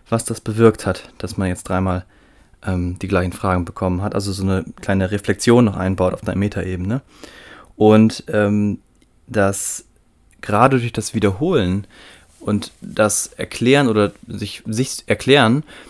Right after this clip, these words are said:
vor unterschiedlichen Personen eben dazu führt, dass man in einem Thema tiefer eintaucht, als wenn man das jetzt sozusagen nur einmal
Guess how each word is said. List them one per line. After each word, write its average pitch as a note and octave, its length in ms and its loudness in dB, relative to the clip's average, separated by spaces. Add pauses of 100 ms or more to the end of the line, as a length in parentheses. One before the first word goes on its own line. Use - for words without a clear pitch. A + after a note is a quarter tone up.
(220)
vor - 320 0
unterschiedlichen B2 560 -2
Personen A2 440 -2
eben G#2 140 2
dazu G#2 200 -4
führt, - 360 0
dass A2+ 120 -4
man G#2 200 -2 (280)
in - 60 -4
einem G#2+ 140 2
Thema A#2+ 340 2
tiefer - 360 -4
eintaucht, G2 640 -4
als F#2+ 200 -6
wenn F#2+ 100 0
man F#2 80 0
das F#2 140 -6
jetzt - 160 -8
sozusagen F#2 260 -2
nur F#2 100 -2
einmal F#2+ 420 0